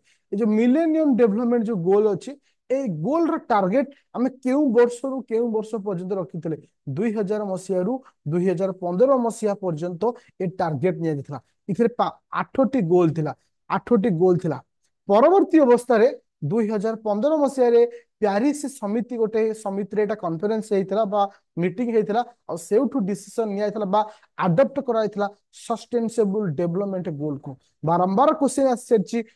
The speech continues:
ସଷ୍ଟେନେବଲ ଡେଭଲପମେଣ୍ଟ ଗୋଲ କେଉଁ ସମିତିରେ ଆଡପ୍ଟ କରାଯାଇଥିଲା?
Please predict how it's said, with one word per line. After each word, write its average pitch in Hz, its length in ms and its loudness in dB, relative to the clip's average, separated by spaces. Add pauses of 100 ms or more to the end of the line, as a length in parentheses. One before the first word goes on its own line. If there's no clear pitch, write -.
(120)
ସଷ୍ଟେନେବଲ 254 720 -2
ଡେଭଲପମେଣ୍ଟ 220 540 -2 (100)
ଗୋଲ 208 200 4 (360)
କେଉଁ 220 240 0
ସମିତିରେ 214 480 -4
ଆଡପ୍ଟ 175 360 -2
କରାଯାଇଥିଲା? 165 360 -6